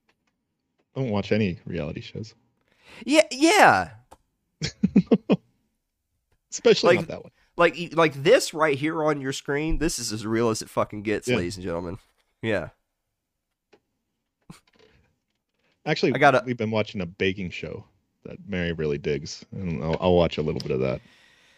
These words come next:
Speaker 2: All right, so Anna Kay really likes Cake Wars.
Speaker 1: Oh, okay, yeah.
Speaker 2: Where they have four teams that bake a cake really fast,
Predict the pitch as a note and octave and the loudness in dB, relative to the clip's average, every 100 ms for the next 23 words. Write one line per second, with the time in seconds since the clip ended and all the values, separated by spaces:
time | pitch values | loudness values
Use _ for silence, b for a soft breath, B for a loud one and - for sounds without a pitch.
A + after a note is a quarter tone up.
0 | b b b - A2+ G#2+ - A2+ C3 C#3+ | b b b 2 2 2 0 0 2 0
1 | - A2+ G#2+ F#2+ F#2+ F#2 - - - G2+ | 0 0 0 -2 -2 -2 -6 -8 -4 -4
2 | - A2+ A#2 B2 - - B B B B | -4 -2 0 0 -4 -8 B B B B
3 | _ _ _ _ _ _ G2+ A2+ G2+ F#2 | _ _ _ _ _ _ 4 4 2 -2
4 | F#2 A2 _ _ _ A2 G2+ G2 G2+ - | -4 -6 _ _ _ -2 0 0 -2 -4
5 | A2+ G#2 G2 A2 G2+ G2+ G2 F2 - G#2 | -2 -2 -2 -4 -4 -6 -8 -10 -10 -8
6 | G2+ F#2+ F#2 - G2+ F#2+ - G2+ G2 F#2 | -6 -4 -6 -8 -6 -6 -10 -12 -8 -6
7 | F2+ - - G2 F#2+ G2 - - | -8 -10 -6 -2 -2 -4 -8 -12